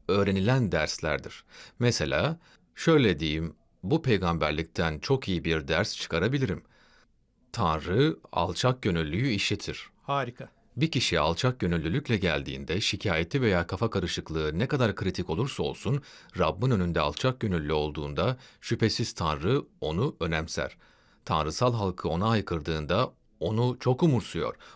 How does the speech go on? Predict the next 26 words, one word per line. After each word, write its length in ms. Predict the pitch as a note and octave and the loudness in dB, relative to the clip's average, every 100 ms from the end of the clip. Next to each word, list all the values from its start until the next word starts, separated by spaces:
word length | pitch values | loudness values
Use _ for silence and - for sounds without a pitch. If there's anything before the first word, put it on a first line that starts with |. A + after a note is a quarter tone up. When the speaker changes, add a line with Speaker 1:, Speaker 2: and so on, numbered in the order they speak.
| - | -2
Speaker 1:
Onlara 560 | F#2 F#2+ F#2+ F#2 E2 - - - F2+ | 0 2 4 2 2 -2 -20 -10 -2
nasıl 340 | G#2+ B2+ C#3+ | 0 2 2
cevap 300 | G2 F2 F#2+ | 2 2 2
vereceğini 500 | F2 E2+ F2 E2+ E2 | 0 0 0 0 0
bilir. 360 | E2 B2+ - - _ _ | 0 0 0 -6 _ _
Tanrı 360 | E2+ E2 F2 G#2+ | -2 0 0 2
da 160 | G2+ | 2
gece 260 | E2 F2 B2 | 2 0 0
gündüz 480 | G#2+ G2 E2+ E2+ - | 0 0 -2 -4 -4
kendisine 440 | F2 D#2+ - A2 | -2 -2 -2 0
yakaran 400 | F#2 E2+ F2 G2 | 0 0 0 0
seçilmişlerinin 840 | - G#2 - E2+ - F2 E2+ G2 | -2 -4 -4 -4 -2 0 0 0
hakkını 640 | F2 - D#2+ - F2 F2+ - | -2 -2 -4 -2 -2 -2 0
almayacak 600 | - C3 D#3+ A2+ F#2+ - | 2 4 4 4 0 0
mı? 160 | C#2+ C#2 _ _ - - - - | -6 -8 _ _ -20 -20 -14 -2
Onları 360 | F2+ F2+ F2+ | 2 2 2
çok 260 | - A2 - | 0 -2 0
bekletecek 540 | E2+ E2+ - A#2+ D#3+ | -2 -2 -2 -2 0
mi? 160 | G#2+ - _ _ _ _ _ | -4 -8 _ _ _ _ _
Size 540 | - B2+ B2+ C#3+ D3+ - _ _ _ - | -4 0 4 6 4 -2 _ _ _ -12
şunu 340 | - D#3+ D3+ | 0 2 2
söyleyeyim, 680 | - - F2 D2+ D2+ C#2+ - _ - | 0 0 2 2 -2 -4 -8 _ -2
onların 400 | E2+ F#2+ A2+ D3+ | 0 2 2 2
hakkını 560 | A#2+ F2+ - E2+ G2 A2+ | 2 0 0 0 0 2
tez 220 | A#2 F#2 | 0 2
alacaktır. 600 | E2 E2 C#2+ - - | 0 -2 -6 -8 -18